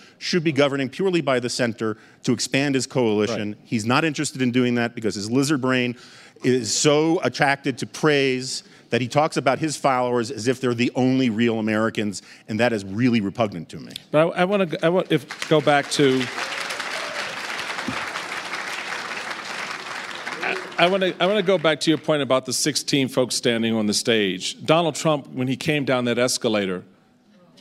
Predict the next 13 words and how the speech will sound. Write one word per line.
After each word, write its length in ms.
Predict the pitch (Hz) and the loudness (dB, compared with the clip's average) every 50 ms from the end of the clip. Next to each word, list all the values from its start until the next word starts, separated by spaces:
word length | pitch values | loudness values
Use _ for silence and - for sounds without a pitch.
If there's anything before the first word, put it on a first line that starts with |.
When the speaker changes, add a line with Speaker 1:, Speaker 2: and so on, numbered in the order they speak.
| - _ - - _ _ - | -20 _ -20 -20 _ _ -4
Speaker 2:
had 300 | 131 131 131 127 - - | -2 -2 -2 -2 -2 -2
two 180 | - 180 175 | 0 0 0
percent 500 | - - 151 - - - 160 131 117 - | 0 0 -2 -2 0 0 -2 -2 -2 -4
support 400 | - - - - - 143 127 117 | -6 -6 -6 -2 0 0 0 0
among 300 | 113 113 117 113 113 107 | 0 -2 -2 -2 -2 -4
G 220 | - 120 117 113 110 | -2 -2 0 0 0
O 80 | 107 | -2
P 360 | - - 120 107 101 101 101 107 | -2 -2 -4 -2 -2 -4 -8 -8
members 320 | 127 123 113 110 104 101 | -6 -4 -4 -4 -4 -6
of 80 | 110 92 | -6 -4
the 100 | 107 104 | -4 -6
Republican 600 | 90 - 110 - - 113 104 104 - - 101 90 | -6 -6 -8 -6 -4 -6 -6 -6 -8 -10 -10 -8
Party 360 | - 107 98 92 85 - | -4 -4 -4 -4 -6 -10